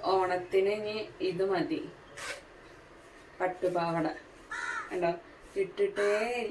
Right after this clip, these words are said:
ഇത്. കണ്ടോ? ആകെ ഒരു വട്ടം ഇട്ടു, പിന്നെ ഊരി വെച്ചു. കണ്ടോ? ഇതാണ് പട്ടുപാവാട.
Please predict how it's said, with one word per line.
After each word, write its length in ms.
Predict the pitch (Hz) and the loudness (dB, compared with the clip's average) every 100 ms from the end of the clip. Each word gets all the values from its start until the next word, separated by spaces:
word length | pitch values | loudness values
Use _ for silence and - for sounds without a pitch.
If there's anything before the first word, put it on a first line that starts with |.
| - 190 | -6 -2
ഇത്. 160 | 190 185 - - - - - - - - | 0 0 -4 -18 -20 -20 -20 -20 -20 -16
കണ്ടോ? 260 | 185 175 - - - - - - - - - - - 185 | -8 -6 -6 -10 -20 -20 -20 -8 -4 -4 -6 -8 -2 4
ആകെ 200 | 196 220 | 6 6
ഒരു 80 | 247 233 | 6 6
വട്ടം 240 | 214 214 208 | 4 2 0
ഇട്ടു, 260 | 208 - 226 262 | 0 -2 0 0
പിന്നെ 320 | 214 196 190 208 - - - - - - | -2 0 0 -2 -4 -6 -6 -8 -10 -2
ഊരി 140 | 196 190 | 2 2
വെച്ചു. 180 | 185 190 | 0 -2
കണ്ടോ? 200 | 185 185 185 - - - - - - - 190 | -2 -2 -4 -14 -20 -20 -20 -20 -20 -16 -4
ഇതാണ് 260 | 196 190 175 - - - - | -2 -2 -4 -18 -20 -20 -14
പട്ടുപാവാട. 640 | 185 180 180 180 175 175 | -14 -8 -4 -2 -2 -4